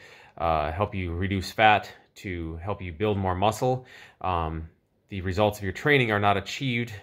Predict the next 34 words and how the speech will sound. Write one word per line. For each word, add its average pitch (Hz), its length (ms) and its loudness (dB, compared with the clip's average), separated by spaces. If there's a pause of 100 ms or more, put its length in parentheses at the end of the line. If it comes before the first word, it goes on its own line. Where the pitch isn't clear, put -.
(100)
necessarily 101 420 -4
while 95 160 4
you're 92 140 2
in 90 80 -2
the 90 60 -4
gym. 110 420 0 (160)
It's - 180 -16
more 98 300 0
in 92 80 -4
the 87 80 -6
recovery 123 400 0
period 98 300 -2
afterwards. 101 640 2 (560)
Uh, 98 200 6
with 95 100 -4
that 110 180 4
being 92 180 -2
said, 117 640 4 (520)
uh, 95 280 2
th-, 85 180 -8
it 101 100 -8
will 131 220 2
help 104 240 2
you 98 180 -2
to 95 400 -4 (560)
maintain 110 400 0
consistency, 135 1000 -2
to 92 520 -2
help 113 260 -2
you 98 360 -2
with 98 320 -4
your 92 160 -4
focus, 139 680 0
your, 90 400 -2